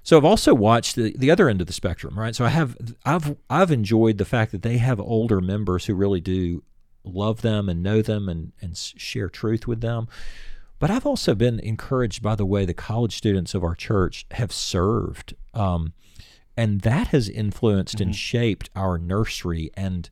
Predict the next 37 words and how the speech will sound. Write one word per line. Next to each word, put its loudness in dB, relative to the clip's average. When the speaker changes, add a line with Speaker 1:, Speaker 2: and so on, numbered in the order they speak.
Speaker 1:
my 0
own 2
children -2
in -2
the -2
youth -2
group. -10
Speaker 2:
Mm-hmm. -10
Speaker 1:
I 6
don't 2
know 6
where 6
else 2
I 2
could -4
live 0
except -2
for 0
another 0
college 0
town 2
with, -6
uh, -4
with 0
the -2
same -2
dynamic, 0
but -2
it's -6
just -4
a, -4
a -6
really -2
unusual 0
and -2
beautiful -2
dynamic. 0